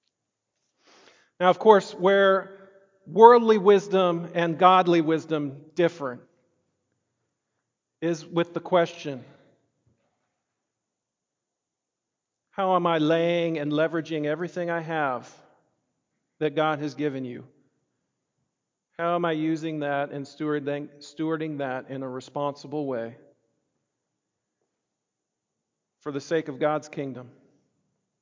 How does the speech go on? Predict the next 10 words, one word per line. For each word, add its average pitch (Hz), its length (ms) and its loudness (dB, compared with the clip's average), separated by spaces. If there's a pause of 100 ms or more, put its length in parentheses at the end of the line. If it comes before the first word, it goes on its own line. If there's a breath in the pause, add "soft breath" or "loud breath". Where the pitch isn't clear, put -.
(1000)
And 175 100 0
then 180 80 0
we 175 140 2
also 170 380 2
have 170 220 -2
to 175 140 -8
ask 165 280 -4
the 151 100 -4
hard 143 220 -2
questions 143 760 -6